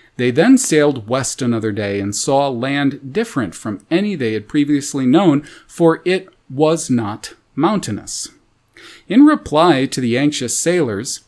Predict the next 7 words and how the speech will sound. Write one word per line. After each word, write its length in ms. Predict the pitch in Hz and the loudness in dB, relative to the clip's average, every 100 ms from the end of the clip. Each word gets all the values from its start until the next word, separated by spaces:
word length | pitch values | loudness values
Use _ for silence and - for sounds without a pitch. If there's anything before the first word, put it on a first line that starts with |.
| _ _ - _ | _ _ -20 _
Bjarni 640 | 113 117 131 208 135 123 196 _ - - | -4 0 2 2 0 -4 -12 _ -20 -14
said 380 | - 151 160 | -4 -2 -2
this 200 | 131 160 | -4 -6
could 240 | - 147 117 | -6 -6 -2
not 540 | 117 175 143 87 - | 0 0 -2 -4 -8
be 100 | 107 | -8
Greenland. 540 | 101 120 143 113 90 | -4 2 2 2 -4